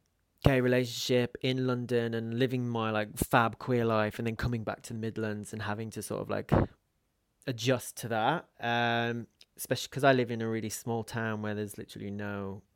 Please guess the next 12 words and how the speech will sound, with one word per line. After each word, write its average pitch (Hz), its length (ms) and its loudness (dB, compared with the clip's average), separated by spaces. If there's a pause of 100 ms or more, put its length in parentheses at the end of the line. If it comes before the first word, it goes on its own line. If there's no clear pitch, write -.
(140)
I 123 80 -2
don't 123 200 0
live 113 120 -2
in 110 80 -8
Wolverhampton. 110 720 -6 (320)
I 123 80 -4
live 120 260 0
out 120 260 2
of 120 120 -8
Wolverhampton. 120 640 -4
There's 117 120 -6
literally 117 520 -6